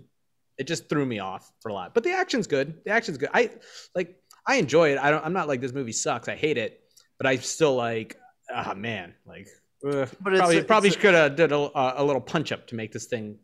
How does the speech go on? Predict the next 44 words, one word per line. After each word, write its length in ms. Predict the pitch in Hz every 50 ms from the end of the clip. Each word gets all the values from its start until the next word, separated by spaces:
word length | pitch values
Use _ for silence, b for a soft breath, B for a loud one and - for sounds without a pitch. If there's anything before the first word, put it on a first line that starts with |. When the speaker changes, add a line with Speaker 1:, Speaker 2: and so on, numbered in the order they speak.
| _ _ _ _ _ _ _ _ _ _ _ _ _
Speaker 1:
way 160 | 127 113 107
better. 300 | 92 92 90 82 - - _ _ _ _ -
Speaker 2:
See, 200 | - - 202 185
I 100 | 180 220
thought 200 | 220 - 233 196 180
you 80 | 175
would 100 | 175 165
really 220 | 160 165 165 160 151
enjoy 360 | 139 131 131 143 147 156 156
it 60 | 143
on 160 | 139 131 123
the 60 | 120
gummy 360 | 110 117 139 175 208 190 151 135
'cause 280 | - - 143 123 139
it's, 200 | 147 143 - - -
it's 180 | - 143 143 - -
just, 180 | 170 160 -
like, 320 | - 165 143 143 147 - -
the 100 | - 143
whole 140 | 165 185 185
movie's 260 | 180 190 190 180 147
just 120 | - -
kind 200 | - 190 175 143
of 120 | 123 120 104
a 20 | 104 120
vibe, 380 | 143 190 165 - - - - - - _ _ _ _ _ - - -
you 80 | - 117
know? 100 | 120 131
Speaker 1:
Well, 380 | - - 185 156 151 147 151 151 151
to 100 | - 208
be 140 | 214 196
fair, 260 | 156 - 269 247 170 139
the 100 | 131 127
first 220 | - 226 220 220
time 180 | - 143 120 113
I 60 | 110
watched 300 | 104 107 101 98 - -
it, 60 | 101
I 80 | 101 95
was 120 | 98 95
high, 340 | - 107 95 87 87 95 98 - _
so 480 | - - - - 107 95 98 101 - -
<laughs> 440 | 160 - - - - - - - - 208 196 - - 311 - -
like, 180 | 240 214 156